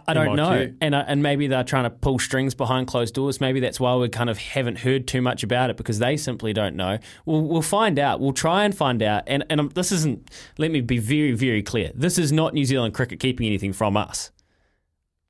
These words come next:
Speaker 1: No way is that what I think. I don't think New Zealand cricket's up to anything yet. Not, that's not where I'm going with this
Speaker 2: No,
Speaker 1: at all.
Speaker 2: no, I just think it's just a tough, tough time, isn't it?
Speaker 1: Incredibly tough time. Should you name a squad? Is that fair?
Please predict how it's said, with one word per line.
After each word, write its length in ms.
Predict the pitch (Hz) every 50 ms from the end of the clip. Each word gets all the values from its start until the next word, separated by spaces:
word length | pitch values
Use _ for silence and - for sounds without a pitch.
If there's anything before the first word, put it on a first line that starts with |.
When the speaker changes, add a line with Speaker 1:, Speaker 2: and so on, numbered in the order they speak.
| _ _ _ _ _
Speaker 1:
No 340 | - 160 175 185 190 185 180
way 200 | 165 160 143 135
is 100 | 131 117
that 100 | 127 123
what 100 | 104 110
I 60 | 104
think. 300 | 95 - 104 - - - -
I 60 | 135
don't 120 | 160 196 160
think 120 | 170 180
New 80 | 160 135
Zealand 260 | 117 143 135 117 -
cricket's 300 | - 147 135 - 98 95
up 160 | 123 - -
to 80 | - 113
anything 300 | 104 98 90 - 87 82
yet. 120 | - - -
Not, 240 | - 135 151 143 -
that's 220 | - 151 127 - -
not 160 | 127 - -
where 100 | 120 110
I'm 80 | 104
going 220 | 104 104 104 95 92
with 100 | 90 -
this 80 | -
Speaker 2:
No, 60 | 208 208
Speaker 1:
at 120 | 165 131
all. 80 | 117 110
Speaker 2:
no, 40 | 113
I 40 | 123
just 200 | 127 139 127 -
think 180 | 139 123 117
it's 200 | 117 113 113 -
just 280 | - - 123 - - -
a 120 | 117 104
tough, 460 | 107 - - 143 131 123 - - - - _ _ - - _ _ -
tough 240 | - 151 120 -
time, 320 | - - 131 143 147 131 120
isn't 140 | 127 143 139
it? 100 | 120 - - -
Speaker 1:
Incredibly 680 | 147 - - - - - - 277 262 - - 160 131
tough 260 | - - 120 - -
time. 420 | - 160 139 117 104 98 104 113 - - - - - _ _ _ _ _ _ _ _ _ - - _ _ _ _
Should 260 | - - 175 170 160
you 60 | 175
name 280 | 165 165 156 165 160 151
a 40 |
squad? 580 | 139 - - - 156 156 175 202 220 196 - -
Is 160 | - 147 127
that 200 | - 147 139 -
fair? 340 | - - 170 185 202 254 269